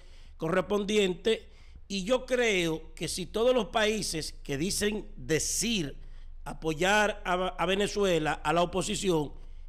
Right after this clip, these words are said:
esa debe ser la consigna de aquí en adelante. Aunque uno de sus aliados, Rusia, yo decía en mi comentario,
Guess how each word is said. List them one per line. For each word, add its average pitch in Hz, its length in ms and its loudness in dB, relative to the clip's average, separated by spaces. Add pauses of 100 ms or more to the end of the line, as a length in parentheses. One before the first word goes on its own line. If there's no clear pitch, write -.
(140)
esa 202 260 2
debe 190 220 2
ser 185 160 0
la 180 120 0
consigna 175 520 0
de 160 80 2
aquí 160 160 -4
en 165 100 0
adelante. 131 580 0 (440)
Aunque 196 580 4
uno 208 220 6
de 214 120 6
sus 196 220 -4
aliados, 185 720 2
Rusia, 156 680 0 (340)
yo 147 140 -2
decía 185 320 0
en 190 80 2
mi 185 80 0
comentario, 160 840 2